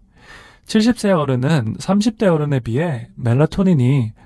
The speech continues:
사분의 일 정도로 줄어들게 됩니다. 멜라토닌이라는 약은 이렇게 노화 과정으로 줄어든 멜라토닌을 보조해주기 위해 복용을 할 수 있습니다. 이 약을 복용하시는 방법은 매일 주무시기 세 시간 전에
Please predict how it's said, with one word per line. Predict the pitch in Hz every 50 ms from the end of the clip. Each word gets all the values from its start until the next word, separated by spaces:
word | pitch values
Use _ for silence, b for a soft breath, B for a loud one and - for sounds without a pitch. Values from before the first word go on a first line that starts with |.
| b b
사분의 | b - - 117 117 127 147 180 214 226 226
일 | 220 220
정도로 | 190 - 165 151 131 131 117 113 123 151 151 135 123
줄어들게 | - - 135 151 160 151 147 135 135
됩니다. | 113 110 101 104 101 120 120 113 104 98 101 110 - _ b b b b b -
멜라토닌이라는 | 127 139 170 175 - 208 208 196 202 180 190 175 170 165 160 160 156 151
약은 | 127 107 104 107 143 165 147 110 95 107 - - _ -
이렇게 | 127 135 139 135 - 143 139 135 131 123
노화 | 120 120 131 151 165
과정으로 | 160 151 139 139 135 127 120 110 113 110 117 131 151
줄어든 | 143 - - 120 123 120 113 113 117 117 113 113 110 110
멜라토닌을 | 107 110 117 127 143 - - 143 135 131 120 113 117 120 131 127
보조해주기 | - 113 113 107 135 147 151 151 135 131 123 113 113 104
위해 | 104 107 135 156 147 117 107 - - _
복용을 | - - 107 110 123 131 131 131 127
할 | 123
수 | 117 - - 131 143 160 160
있습니다. | 139 - - 127 110 104 98 110 107 107 101 98 98 - B B B B B B B B B B B B B B B
이 | 160 175 180
약을 | 170 135 127 127 151 156 156
복용하시는 | 139 123 120 127 147 175 185 185 170 - 165 156 143 123
방법은 | 127 113 107 110 104 120 156 165 127 104 104 - _ _ _ -
매일 | - 113 110 110 110 117 135 156 147 113 101 110 - -
주무시기 | - 127 135 147 143 - - 151 143 156 -
세 | - - 202 247 262
시간 | 254 269 262 262 254 226
전에 | 175 147 123 113 131 131 110 101 107